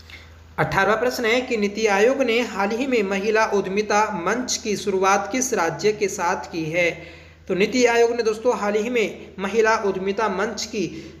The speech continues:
जो शुरुआत की, तो वह तेलंगाना राज्य के साथ की है। सही आंसर रहेगा ऑप्शन ए। नीति आयोग की बात करेंगे दोस्तों, तो ये महत्वपूर्ण एक आयोग है।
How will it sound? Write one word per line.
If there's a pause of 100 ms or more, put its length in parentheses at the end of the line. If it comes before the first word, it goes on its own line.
(160)
जो
शुरुआत
की,
तो
वह
तेलंगाना
राज्य
के
साथ
की
है। (120)
सही
आंसर
रहेगा
ऑप्शन (160)
ए। (140)
नीति
आयोग
की
बात
करेंगे
दोस्तों,
तो
ये
महत्वपूर्ण (380)
एक
आयोग
है।